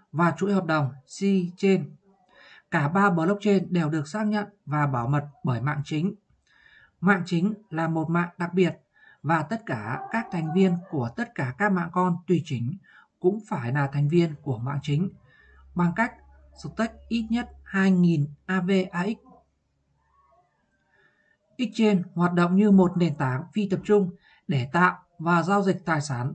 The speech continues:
thông minh kỹ thuật số, đại diện cho tài nguyên trong thế giới thực, với bộ quy tắc chi phối hành vi của nó. Một tài sản được giao dịch trên Exchange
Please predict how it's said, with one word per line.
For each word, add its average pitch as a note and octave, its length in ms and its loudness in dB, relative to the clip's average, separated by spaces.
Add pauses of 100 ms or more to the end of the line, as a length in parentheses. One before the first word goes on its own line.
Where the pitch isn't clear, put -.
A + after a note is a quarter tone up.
thông G3 220 4
minh G3 300 4
kỹ G#3+ 140 -6
thuật G3 140 -2 (100)
số, D#3 340 -4 (460)
đại F3 180 -2
diện F#3+ 280 0
cho F#3+ 240 0
tài E3+ 140 0
nguyên F#3 340 4
trong F#3 260 -2
thế D#3+ 140 -2
giới F#3 160 0
thực, F#3+ 160 0 (920)
với F3 180 2
bộ G3 320 2
quy G#3 140 2
tắc A3+ 280 -6
chi G3 320 0
phối F3+ 180 2
hành F3+ 160 0
vi G3 240 0
của D3+ 100 -2
nó. B2+ 260 -2 (1040)
Một F#3+ 220 4
tài F3 140 2
sản C#3+ 380 -2
được F#3 160 4
giao G3+ 200 0
dịch F3 220 0
trên F#3+ 260 0 (100)
Exchange G3 520 0